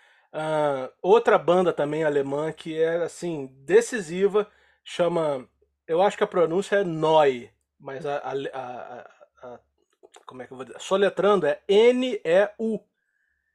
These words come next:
Vocês, com certeza, quem já, já teve algum contato com a música alemã já viu os discos dele. Nada mais é do que o, a capa toda branca escrito N E U, ou então a capa toda preta escrito N E U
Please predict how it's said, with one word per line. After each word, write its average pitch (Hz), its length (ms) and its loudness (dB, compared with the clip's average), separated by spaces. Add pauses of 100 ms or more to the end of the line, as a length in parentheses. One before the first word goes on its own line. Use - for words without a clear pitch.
(520)
Vocês, 160 200 -8 (320)
com 240 180 2
certeza, 196 480 2
quem 180 180 0
já, 147 340 2 (200)
já 131 160 -12
teve 170 260 -4
algum 165 220 -2
contato 160 440 -2
com - 60 -8
a 143 60 -4
música 147 260 -8
alemã 143 320 -6
já 185 160 2
viu 170 320 -2
os 151 160 -8
discos 143 460 -14
dele. 151 280 -8 (640)
Nada 226 340 4
mais 208 260 2
é 208 140 6
do 220 100 -4
que - 100 -8
o, 214 160 -4
a 170 100 -2
capa 180 340 0
toda 233 260 4
branca 196 380 4
escrito 160 560 -4
N 208 340 4
E 190 320 4
U, 151 280 2
ou 151 100 -4
então 185 260 2
a 202 60 4
capa 180 300 2
toda 262 280 6
preta 202 440 4
escrito 180 520 -6
N 180 360 -2
E 165 220 2
U 151 260 -2